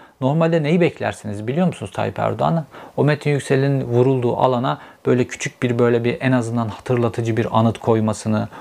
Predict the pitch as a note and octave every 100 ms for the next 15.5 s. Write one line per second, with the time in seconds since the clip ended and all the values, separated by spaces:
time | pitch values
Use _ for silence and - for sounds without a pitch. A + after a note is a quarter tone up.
0 | - A#2+ A#2+ A#2 A#2 A#2 A#2 A2+ A2+ A2+
1 | A2+ - A#2+ A2+ A2+ G#2 A#2 C#3+ A#2+ B2
2 | A#2+ A#2 G#2+ A#2+ A2+ - A#2 A2 A2+ A2
3 | A2 A2+ A2+ G#2+ - A2+ - A2+ C3+ D#3
4 | F#3 F3+ D#3+ E3 C3 - G#2 - F3 F#3+
5 | - - - - C#3+ G3 F3 F3 A3+ F#3
6 | - - D3 F3 F3 - - D3 D3+ D#3
7 | A#2 B2 B2+ D3 C#3 A2 G2 G#2 G2 F#2+
8 | G#2 - E3 D3+ - B2 C3 B2 - G#2+
9 | G#2+ A#2+ B2+ C3+ A2+ D3 D#3+ E3 A#2 G#2+
10 | - - - C#3+ C#3+ E3 C3+ B2 D#3+ F#3
11 | F3+ C#3+ A#2 G#2+ G#2+ G#2+ - - - E3
12 | F#3+ F3+ G3 F3 F3 F#3 F3+ F#3 F3 E3
13 | F3 E3+ D#3 D#3 C#3 A2+ G#2+ B2 B2 B2+
14 | B2+ - A2+ G#2+ G2+ A#2+ A2+ - - -
15 | G2+ G2+ G2+ A2 G3